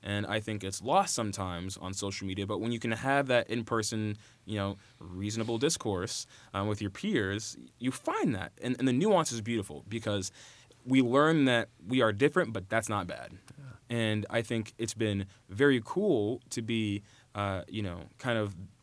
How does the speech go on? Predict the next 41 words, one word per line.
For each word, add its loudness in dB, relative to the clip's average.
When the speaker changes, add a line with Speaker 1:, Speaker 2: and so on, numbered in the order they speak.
Speaker 1:
one -2
of -2
the, 0
the -6
drivers 2
of 0
those -4
discussions -6
and -4
one -2
of -2
the, -8
the -12
drivers 0
of -4
those -4
changes -6
on -6
Purdue's -8
campus. -10
And 0
I 6
think 2
that 4
kinda 2
ties 2
back 2
into -6
your -2
question -2
about -4
where 0
do 0
I 4
find -2
the -2
most -2
value -2
for -14
myself? -2
Uh, 0